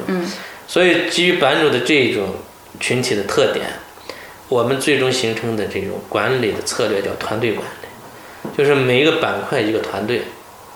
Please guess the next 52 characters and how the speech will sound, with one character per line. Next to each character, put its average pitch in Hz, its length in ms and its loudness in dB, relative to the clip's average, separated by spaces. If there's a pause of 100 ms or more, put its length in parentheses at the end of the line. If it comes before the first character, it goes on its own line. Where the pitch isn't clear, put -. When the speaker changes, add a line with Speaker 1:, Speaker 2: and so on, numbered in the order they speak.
(120)
Speaker 2:
每 123 220 0
一 120 160 4
个 143 160 4
活 123 300 2
动 113 140 2
一 104 80 0
个 - 180 -6
团 - 240 -10
队。 110 100 -4 (380)
比 117 100 0
如 127 140 4
说 139 160 4
我 110 40 4
们 113 80 -2
现 120 140 -2
在 113 80 0
世 120 160 -2
界 113 140 2
盖 120 140 2
头 101 180 0
日， 107 260 -2 (540)
那 127 100 -2
么 127 80 2
这 151 240 4
个 107 140 2
团 101 240 -2
队， 120 260 0 (680)
呃， 107 380 2
把 113 200 2
这 135 220 2
个 110 80 2
活 117 160 0
动 117 180 0 (400)
搞 101 140 0
完 101 200 2
之 113 140 -2
后， 113 140 -4
它 - 120 -4
就 101 100 -2
结 98 260 -2
束 120 180 -2
了， - 80 -4 (340)
它 - 120 -2
就 120 80 0
解 104 200 0
散 123 200 2
了。 101 220 -4 (580)
这 180 200 4
个 139 80 6
呢， 107 160 2
叫 110 180 2
做 101 220 0